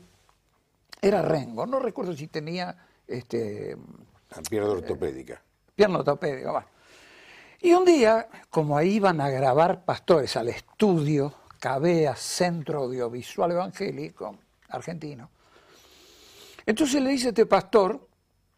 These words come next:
Speaker 1: al pastor, el dueño de casa, dice, "Pastor, siento que tengo que orar por usted,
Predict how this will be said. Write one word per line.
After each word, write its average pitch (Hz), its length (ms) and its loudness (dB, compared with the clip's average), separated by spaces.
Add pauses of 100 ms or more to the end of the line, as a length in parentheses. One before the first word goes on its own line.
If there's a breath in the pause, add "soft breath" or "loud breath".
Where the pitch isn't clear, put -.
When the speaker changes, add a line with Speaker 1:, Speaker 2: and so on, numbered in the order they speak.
Speaker 1:
al 156 260 4
pastor, 170 420 2
el 139 160 0
dueño 170 480 4
de 208 160 4
casa, 156 320 4
dice, 175 240 -2
"Pastor, 226 440 0
siento 277 480 -2
que 214 120 -2
tengo 233 240 -4
que 185 80 -2
orar 208 160 0
por 180 160 -4
usted, 131 340 -10